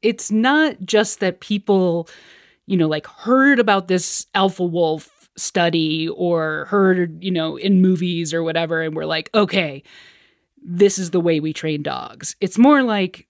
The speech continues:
this observation fits really well into an already established worldview of this, like, dominance-based masculinity, and,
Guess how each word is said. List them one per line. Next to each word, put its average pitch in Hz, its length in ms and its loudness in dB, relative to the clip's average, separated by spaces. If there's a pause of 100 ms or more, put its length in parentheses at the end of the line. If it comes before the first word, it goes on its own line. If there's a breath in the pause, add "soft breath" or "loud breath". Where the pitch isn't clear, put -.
this 214 260 2
observation 175 1120 -2
fits - 560 -2
really 220 460 4
well 180 280 2
into 165 420 -2
an 160 260 -6
already 170 500 0
established 160 640 -6
worldview 208 640 0
of 175 120 -2
this, 170 200 -4
like, - 360 -8
dominance-based 175 1040 -2
masculinity, 254 880 -2
and, 170 380 -4